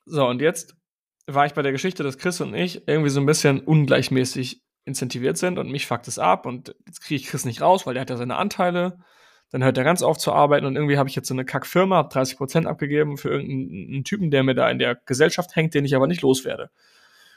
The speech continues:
Und jetzt wisst ihr, worauf ich hinaus will?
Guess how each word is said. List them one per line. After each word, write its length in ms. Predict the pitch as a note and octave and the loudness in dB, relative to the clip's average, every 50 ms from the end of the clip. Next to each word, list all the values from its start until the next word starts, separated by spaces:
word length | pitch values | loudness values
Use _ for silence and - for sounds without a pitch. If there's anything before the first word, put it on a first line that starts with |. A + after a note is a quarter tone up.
| _ _ _ _ _ _ _ _ _ _ _ _ _ _ _ _ _ _ _ _ _ | _ _ _ _ _ _ _ _ _ _ _ _ _ _ _ _ _ _ _ _ _
Und 100 | D3 D3 | 2 4
jetzt 260 | D3 D#3 E3+ - - | 4 4 2 2 -2
wisst 160 | D#3 F3 - | -2 0 0
ihr, 80 | F#3+ F3 | 0 2
worauf 180 | F3+ F#3 F3+ | 2 0 0
ich 40 | F3+ | 0
hinaus 300 | G3 F3+ F#3 G3 G3 - | 0 0 0 -2 0 0
will? 180 | G#3+ A#3 B3 | 0 -2 -2